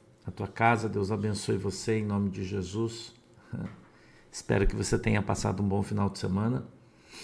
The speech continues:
que esteja tudo bem aí com vocês, né? Eu espero, sinceramente. Como vão? Aqui tá frio hoje,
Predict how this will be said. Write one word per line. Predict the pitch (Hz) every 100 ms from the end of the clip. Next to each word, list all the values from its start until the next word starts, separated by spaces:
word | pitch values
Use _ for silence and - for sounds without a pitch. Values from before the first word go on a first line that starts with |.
| - - - _ -
que | -
esteja | 110 - 107 98
tudo | 95 95 90
bem | 92 92
aí | 90
com | 90 92
vocês, | 90 - 110 113 - - - - - - -
né? | - 107 123
Eu | 82
espero, | 76 - 98 104 - -
sinceramente. | - - 101 - 104 98 101 110 113 - - - _ _ - - - - - - -
Como | 110 113
vão? | 104 101 90 78 - -
Aqui | - -
tá | -
frio | 110 - 117 135
hoje, | 110 87 -